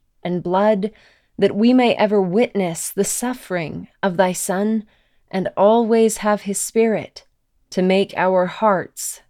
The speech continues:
as one." When Jesus, the Anointed, descended from above and gave himself a ransom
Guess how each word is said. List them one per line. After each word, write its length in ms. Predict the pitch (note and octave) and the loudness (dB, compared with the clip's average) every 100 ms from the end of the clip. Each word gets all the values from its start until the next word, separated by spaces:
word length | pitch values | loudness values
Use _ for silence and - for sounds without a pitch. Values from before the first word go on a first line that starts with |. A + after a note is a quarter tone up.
| _ _ _ | _ _ _
as 200 | E3 E3+ | -6 -6
one." 460 | E3+ F3+ F3 D#3+ E3 _ _ _ _ _ _ _ - - - - | -2 -2 -2 -4 -10 _ _ _ _ _ _ _ -20 -20 -20 -6
When 320 | G3+ A3 A3 | 2 6 6
Jesus, 720 | F#3 C4 D4 C4+ G3+ E3+ - - | 4 0 0 -2 -4 -4 -8 0
the 140 | G3 | 2
Anointed, 680 | F#3+ F#3+ F#3+ G3 F#3+ D#3 D3 | 4 4 2 0 -2 -6 -6
descended 600 | E3+ - G#3+ A3+ A#3+ G3 | -6 -4 0 2 2 0
from 220 | - F#3 | -4 -6
above 520 | E3+ E3 F3 E3+ E3 E3 - - - | -4 -2 0 0 -4 -10 -20 -20 -6
and 260 | G3 F#3 D#3+ | -4 -4 -2
gave 440 | G#3 A#3 C4 - | 2 4 2 0
himself 720 | C4 A3+ - A3+ G#3 G3 - | -2 -2 -2 0 0 0 -2
a 140 | - F3+ | -2 -2
ransom 840 | E3+ F#3 G#3+ G#3+ - C#3 B2 F3 | 0 0 0 -2 -4 -8 -8 -12